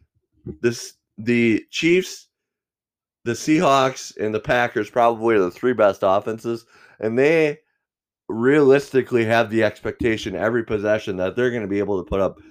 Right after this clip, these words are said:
some amount of points, whether it's a touchdown, whether it's a field goal, no matter the case. I mean, they, that, uh,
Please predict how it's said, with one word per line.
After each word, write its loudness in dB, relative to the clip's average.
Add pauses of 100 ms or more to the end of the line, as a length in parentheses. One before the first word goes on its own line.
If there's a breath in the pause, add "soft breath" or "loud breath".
(240 loud breath)
some -2
amount 0
of -10
points, -8
whether -2
it's -4
a -20
touchdown, 0
whether 0
it's -8
a -14
field 0
goal, 2 (480)
no 0
matter 2
the -2
case. -4
I -8
mean, -6
they, 0 (160)
that, -2
uh, 2